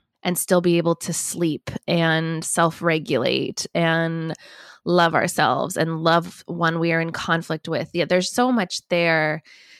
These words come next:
that just, what you shared really brought that up for me,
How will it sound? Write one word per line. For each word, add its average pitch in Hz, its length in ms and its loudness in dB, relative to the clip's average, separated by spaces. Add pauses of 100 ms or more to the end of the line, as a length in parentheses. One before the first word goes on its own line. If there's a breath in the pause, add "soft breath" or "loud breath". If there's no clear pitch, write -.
(120 soft breath)
that 190 100 0
just, 180 160 0 (600)
what 180 280 0
you 185 140 -4
shared 185 440 0
really 170 220 2
brought - 320 -4
that 165 120 -2
up - 160 -6
for 170 180 -4
me, 147 420 -10